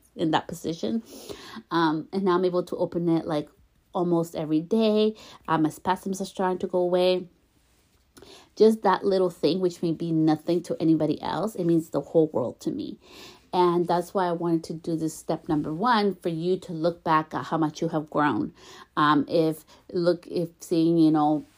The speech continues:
your social media, if that's important to you, you know, to each their own.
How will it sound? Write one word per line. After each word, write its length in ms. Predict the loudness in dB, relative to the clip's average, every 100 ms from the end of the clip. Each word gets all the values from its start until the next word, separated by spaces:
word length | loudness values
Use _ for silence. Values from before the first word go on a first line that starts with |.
| _ _
your 360 | -14 -4 -2 0
social 360 | 0 0 4
media, 380 | 4 6 4 0
if 100 | -4
that's 180 | -6 -2
important 420 | 0 4 4 4
to 140 | -4 -4
you, 260 | -4 -8 -2
you 80 |
know, 200 | 0 0
to 200 | 0 -6
each 180 | -8 -4
their 140 | 0 2
own. 240 | 2